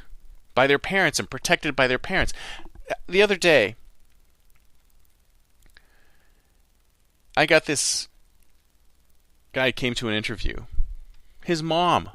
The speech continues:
brought him into an interview. The guy was in the, his mid-twenties, and his mom came to the interview with him. She didn't come into the room to be interviewed,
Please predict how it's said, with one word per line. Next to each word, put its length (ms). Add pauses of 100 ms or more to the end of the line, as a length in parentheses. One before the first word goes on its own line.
(120)
brought 180
him 100
into 200
an 80
interview. 320 (160)
The 80
guy 160
was 160
in 80
the, 160
his 160
mid-twenties, 600
and 140
his 160
mom 540
came 360
to 120
the 200
interview 440
with 320
him. 240 (2000)
She 180
didn't 180
come 200
into 560
the 380 (500)
room 680 (1080)
to 140
be 340
interviewed, 640